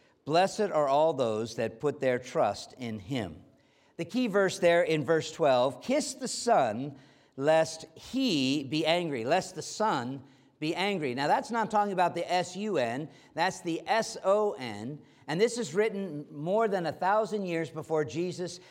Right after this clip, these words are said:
actually cried his little cry in Bethlehem, uh, which we celebrated on Christmas. About a thousand years before this, we already knew that God the Son was going to come.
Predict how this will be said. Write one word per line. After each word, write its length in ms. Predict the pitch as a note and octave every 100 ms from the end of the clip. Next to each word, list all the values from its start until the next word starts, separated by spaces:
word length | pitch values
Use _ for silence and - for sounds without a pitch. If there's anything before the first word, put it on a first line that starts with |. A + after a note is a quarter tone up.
| -
actually 340 | D#3 D#3 D#3 D3+
cried 420 | - D#3+ D#3+ D#3+
his 240 | D3 C3+
little 280 | D3+ D3 C#3
cry 560 | - D#3+ D#3 E3 F3 F3
in 160 | C#3+ A#2+
Bethlehem, 640 | D3+ D3+ C#3+ C#3 C3+ C#3 C3+ - -
uh, 200 | A#2 A2+
which 240 | B2+ D3
we 100 | C#3
celebrated 720 | - F3 D#3+ D3 C#3 C#3 C#3 C#3
on 360 | B2+ B2+ B2+ B2+
Christmas. 760 | - G3+ - A#2+ - - - _ _ _ _ _
About 240 | C#3 E3 E3+
a 60 |
thousand 500 | - G3+ B3+ B3 A#3
years 220 | A3+ A3 A3
before 360 | F3+ G3 G#3
this, 300 | D#3 C#3 C#3
we 100 | D3+
already 400 | D#3+ G3+ G#3+ G#3+
knew 320 | G3 G3+ D#3+
that 240 | C#3 C#3 A#2
God 280 | D#3+ G3 G3+
the 80 |
Son 360 | - - F#3 D#3+
was 160 | C#3+ C#3+
going 220 | D#3+ D3
to 80 | D3+
come. 420 | - F#3+ A#2